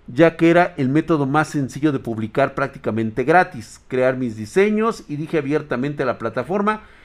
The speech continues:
que durante el Buen Fin tendría preventas de unas sudaderas abiertas, financiando durante tres semanas, eh, dos tercios del precio de la misma.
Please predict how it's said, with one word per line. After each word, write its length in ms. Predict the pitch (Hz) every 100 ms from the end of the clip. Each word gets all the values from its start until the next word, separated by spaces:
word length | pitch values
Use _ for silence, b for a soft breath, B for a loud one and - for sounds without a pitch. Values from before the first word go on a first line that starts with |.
| b -
que 140 | 143
durante 360 | 131 143 131 143
el 60 |
Buen 340 | 147 202 220 214 -
Fin 300 | 196 185 175 -
tendría 800 | 147 135 151 170 160 151 170 - _ -
preventas 720 | 139 127 160 147 147 135 127
de 80 | 135
unas 180 | 156
sudaderas 720 | 151 127 117 127 131 135 - - -
abiertas, 680 | 110 113 120 95 - - - b b b _
financiando 920 | 170 175 175 170 208 233 233 208 208
durante 460 | 143 147 139 131 147
tres 320 | 147 202 226
semanas, 880 | - 160 143 139 127 147 - - - _ b b b b -
eh, 640 | 127 120 117 117 117 117 113
dos 220 | 180 185
tercios 360 | 190 165 170
del 160 | 135 120
precio 460 | - 165 165 165 147
de 100 | 143
la 100 | 170
misma. 380 | 196 135 113